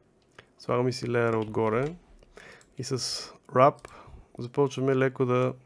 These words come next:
придърпваме ето така тези части. И както виждате, тук по краищата горе-долу добре се справя. Въпросът е, че тук между дърветата остава.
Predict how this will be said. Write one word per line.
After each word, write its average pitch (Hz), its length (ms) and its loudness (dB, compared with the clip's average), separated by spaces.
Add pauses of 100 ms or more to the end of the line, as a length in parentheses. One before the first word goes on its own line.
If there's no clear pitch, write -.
(360)
придърпваме 120 720 -2 (2750)
ето - 220 -10
така 113 360 -4 (340)
тези 117 260 -6
части. - 580 -8 (3000)
И 135 300 0 (1000)
както 113 320 -8
виждате, 110 520 -6 (160)
тук 127 200 -10
по 120 100 -12
краищата 127 420 -2
горе-долу 117 420 -2
добре 113 280 -2
се - 100 -10
справя. 113 320 -4
Въпросът 127 380 0
е, 127 40 -8
че - 100 -12
тук 127 120 -4
между 123 260 2
дърветата 123 480 -2
остава. 117 540 2